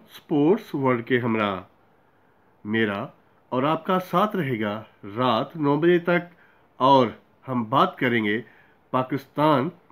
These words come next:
और पाकिस्तान से बाहर जो कुछ आज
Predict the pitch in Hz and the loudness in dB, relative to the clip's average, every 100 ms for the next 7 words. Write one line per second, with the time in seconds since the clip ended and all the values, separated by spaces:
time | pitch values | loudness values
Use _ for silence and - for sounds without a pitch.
0 | _ _ 202 220 214 180 180 175 143 120 | _ _ -4 -2 -2 -2 -4 -2 -2 -2
1 | 113 117 101 113 113 123 104 165 180 - | -2 -4 -2 -2 -2 -6 0 4 4 2
2 | 113 113 - - _ _ _ - 117 104 | -2 -4 -10 -20 _ _ _ -4 0 2
3 | 120 135 | 0 -4